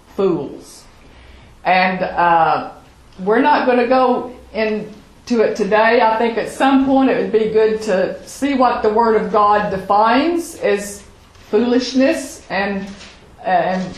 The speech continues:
uh, you know, what it means to be a fool according to the Bible. But we're not gonna, we're not gonna go into that today, although I think that would, that would be helpful. But, um,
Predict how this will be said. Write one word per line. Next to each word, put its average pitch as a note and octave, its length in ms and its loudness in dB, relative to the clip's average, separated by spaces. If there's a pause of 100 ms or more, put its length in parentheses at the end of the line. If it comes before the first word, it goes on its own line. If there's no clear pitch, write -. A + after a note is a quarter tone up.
(160)
uh, D#3 460 -2
you A#3 120 2
know, F#3 160 2
what G#3+ 280 2
it E3+ 100 -2
means A#3 340 -2
to G#3+ 120 -4
be G#3+ 220 2
a G3 160 0
fool A3+ 400 2
according G#3+ 500 2
to G#3 60 -4
the F#3 100 -2
Bible. F#3+ 580 0 (460)
But G#3+ 160 2
we're C#4+ 140 0
not D4 240 2
gonna, D4+ 420 0 (480)
we're C4+ 140 0
not D#4 220 2
gonna B3 180 0
go A#3+ 220 2
into G#3+ 180 -2
that F#3+ 280 0
today, F#3+ 360 0
although A3 340 2
I G#3+ 180 0
think A3 220 0
that G3 240 0
would, F#3 240 -6 (340)
that E3+ 220 -4 (160)
would F#3 160 -4
be G3 140 2
helpful. A3 760 0 (480)
But, G3 320 0 (100)
um, F#3 460 2